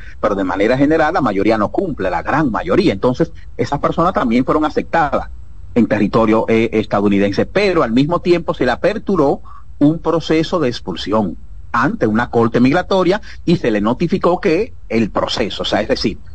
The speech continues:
la primera cita que usted tiene que ir y si no se da la primera, luego entonces la segunda cita. Y hay un documento oficial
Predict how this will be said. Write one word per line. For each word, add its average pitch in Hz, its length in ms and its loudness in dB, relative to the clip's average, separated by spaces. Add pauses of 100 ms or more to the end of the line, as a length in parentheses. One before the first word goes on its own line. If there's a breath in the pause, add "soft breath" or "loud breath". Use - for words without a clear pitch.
(140)
la - 160 0
primera 214 420 0
cita 240 480 0
que 95 240 -2
usted - 220 -2
tiene 101 240 -2
que 175 160 2
ir 233 160 0
y 220 80 -2
si 98 120 -4
no - 120 -2
se 113 100 0
da 104 140 2
la 113 100 0
primera, 185 340 2
luego 107 220 2
entonces 113 380 0
la 101 120 2
segunda 123 520 2 (220)
cita. - 360 -4
Y 123 120 2
hay 131 140 4
un 165 140 2
documento 151 720 0
oficial 117 560 0